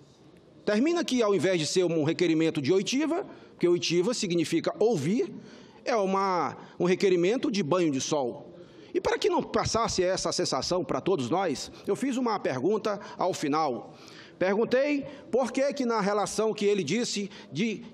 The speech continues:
dezesseis governadores eleitos que receberam dinheiro, propina da J B S, por que que só estavam listados quinze? Quem seria o décimo sexto protegido? Ele se negou também a responder.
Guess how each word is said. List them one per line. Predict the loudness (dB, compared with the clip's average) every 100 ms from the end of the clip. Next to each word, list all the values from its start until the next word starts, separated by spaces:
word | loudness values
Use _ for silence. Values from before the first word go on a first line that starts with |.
| -6
dezesseis | 0 0 2 0 2 0
governadores | 0 2 2 2 4 4 4
eleitos | 4 4 4 2
que | 0
receberam | 2 2 2 2 2
dinheiro, | 0 2 2 2 -2 -6 -8 0
propina | 0 2 4 4 4
da | 2
J | 2 0 2
B | 2
S, | 2 0 -4 -8 -18 -20 -6
por | 0 0 2
que | 0 0
que | -2
só | -2
estavam | 0 0 2 0
listados | 0 0 0 0
quinze? | 2 4 4 2 -2 -4 -14 -18 -20 -20 -20 -20 -20 -20 -20 -20 -20 _
Quem | 0 2 2
seria | 2 2 4 4 2
o |
décimo | 2 2 2 0 -2 -2
sexto | 0 2 2 0 -2
protegido? | 0 2 2 2 2 2 0 -4 -12 -18 -20 -20 -20 -20 -20 -20 -20 -8 0
Ele | 0 0
se | -2 0
negou | 0 0 0
também | 0 0 0 0
a |
responder. | -2 -4 -6 -8 -8